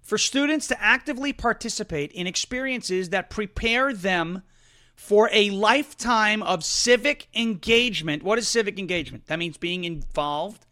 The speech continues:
and engaged and a part of the civic process. Politics, local politics, school board politics, electioneering, campaigning,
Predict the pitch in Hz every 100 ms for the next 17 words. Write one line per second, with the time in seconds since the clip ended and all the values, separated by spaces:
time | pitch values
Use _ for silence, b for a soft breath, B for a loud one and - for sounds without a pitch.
0 | _ _ _ 170 170 170 147 160 165 190
1 | - - 165 - 180 170 170 143 165 170
2 | 156 - - 208 196 151 117 - b b
3 | - 254 233 208 - 175 - - - b
4 | 185 220 247 247 - 208 170 165 160 -
5 | - 247 214 208 175 185 180 160 160 -
6 | 190 220 233 - 240 233 190 147 - 214
7 | 196 - 240 226 135